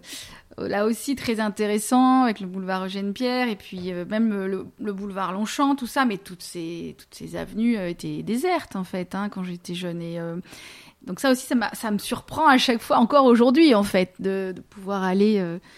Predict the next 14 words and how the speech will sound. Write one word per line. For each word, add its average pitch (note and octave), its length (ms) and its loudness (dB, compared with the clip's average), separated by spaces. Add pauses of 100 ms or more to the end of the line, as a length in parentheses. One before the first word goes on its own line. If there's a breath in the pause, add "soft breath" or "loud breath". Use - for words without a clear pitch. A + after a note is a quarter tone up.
(480 loud breath)
dans G3+ 140 -8
ces G#3 240 -4
rues C4 460 6
et G3 220 4
découvrir G3 540 -2
à G#3+ 60 0
chaque G3 220 -6
fois A3+ 140 -6
un A3 100 0
nouveau F#3 180 -2
restaurant, F#3+ 640 -2
un A3+ 60 0
nouveau F#3 260 0
lieu, G3 200 0